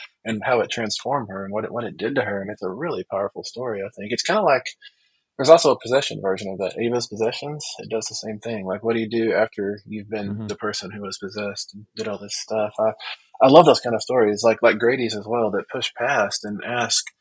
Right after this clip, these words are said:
Speaker 1: Um, they don't, they don't subscribe to the fantasy that the world has been reset and everything is good now,
Speaker 2: Yeah.
Speaker 1: because all the, I mean,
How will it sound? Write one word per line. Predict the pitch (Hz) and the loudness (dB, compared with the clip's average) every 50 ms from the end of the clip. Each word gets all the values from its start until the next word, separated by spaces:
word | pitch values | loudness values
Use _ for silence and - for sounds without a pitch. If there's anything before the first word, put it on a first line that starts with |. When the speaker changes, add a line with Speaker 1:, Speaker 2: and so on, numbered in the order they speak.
| _ _ _ _ _ _ _ - | _ _ _ _ _ _ _ -2
Speaker 1:
Um, | 123 127 120 117 113 110 110 - - _ _ _ - | 0 2 2 2 0 -4 -8 -10 -16 _ _ _ 4
they | 143 135 | 6 8
don't, | 143 156 156 - - | 8 8 6 6 2
they | 123 135 | 2 2
don't | 151 151 - - | 4 2 2 0
subscribe | - 113 - - - 127 131 127 - | -4 -6 -4 -2 0 2 2 2 0
to | - | -2
the | 110 110 107 | -2 -2 -2
fantasy | - - 120 127 127 117 - - 104 104 | -2 -2 -2 -2 -2 -2 -2 -4 -4 -6
that | 98 95 98 - - _ _ - | -6 -6 -6 -8 -10 _ _ -10
the | 113 | -4
world | 101 107 113 117 117 110 107 | 0 4 6 6 6 4 4
has | 104 101 98 98 - - | 0 -2 -4 -4 -6 -4
been | 113 113 104 101 | -4 -4 -2 -2
reset | 104 104 101 - - - 113 117 113 - | -4 -4 -4 -2 0 0 2 0 0 0
and | 104 104 | -4 -6
everything | 107 110 110 104 95 95 | -6 -6 -6 -8 -8 -10
is | 90 85 - | -10 -10 -8
good | - 104 110 110 98 | -4 -2 -2 -2 -4
now, | 95 92 87 87 92 104 - _ - | -6 -8 -8 -10 -10 -12 -14 _ -14
Speaker 2:
Yeah. | 104 | -12
Speaker 1:
because | - - 107 101 95 - - - - - _ _ _ - - | -8 -4 -2 -2 -2 -2 -4 -8 -12 -14 _ _ _ -2 0
all | 120 139 | 0 2
the, | 143 147 135 117 - - | 2 2 0 -2 -2 -4
I | |
mean, | 123 120 113 | -4 -4 -6